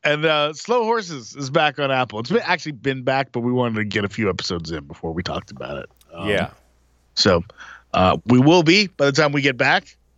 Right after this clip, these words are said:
Speaker 1: Um, and then, uh, Candy Cane Lane, the Eddie Murphy Christmas movie. Um,
Speaker 2: And I'm gonna,
Speaker 1: with, uh,
Speaker 2: I'm gonna run this one by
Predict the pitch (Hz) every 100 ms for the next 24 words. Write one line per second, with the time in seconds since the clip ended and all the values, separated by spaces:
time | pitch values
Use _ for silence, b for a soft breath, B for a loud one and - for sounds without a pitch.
0 | - 139 143 139 139 139 131 B B B
1 | B B - 143 151 156 156 156 151 151
2 | 196 208 208 202 208 208 220 175 110 123
3 | 151 165 165 170 160 175 190 175 143 139
4 | 110 90 - _ _ - 117 117 110 110
5 | 107 107 110 _ - 147 165 202 214 202
6 | - - 170 208 202 180 185 196 190 190
7 | 165 151 143 143 139 135 135 131